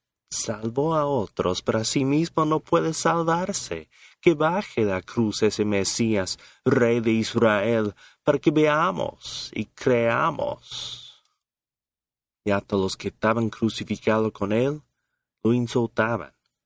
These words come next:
Al llegar a mediodía, toda la tierra quedó en oscuridad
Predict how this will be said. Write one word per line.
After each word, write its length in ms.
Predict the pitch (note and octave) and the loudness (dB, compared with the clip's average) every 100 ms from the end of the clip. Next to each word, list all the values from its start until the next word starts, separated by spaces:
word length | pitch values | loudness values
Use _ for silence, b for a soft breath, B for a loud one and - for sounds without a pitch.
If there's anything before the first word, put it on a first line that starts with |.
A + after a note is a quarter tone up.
| _ _ _ _ _ _ _ _ | _ _ _ _ _ _ _ _
Al 140 | - C3+ | 0 2
llegar 320 | C#3 D3+ E3 | 2 2 2
a 60 | D3+ | 2
mediodía, 920 | C#3+ C#3 A#2+ G#2 A2+ B2 A2 D#2+ D2+ _ | 0 2 2 2 2 2 0 -2 -10 _
toda 360 | A#2+ B2+ C3 | 2 2 0
la 80 | G#2+ | -2
tierra 580 | - - A#2+ B2 - A#2+ | -6 0 2 2 0 -4
quedó 420 | - A2 A2 A#2+ | -2 0 2 0
en 100 | A#2+ | 0
oscuridad 840 | G#2+ - - A2+ A2 A2+ B2+ C3+ | -2 -4 -2 0 2 0 0 -2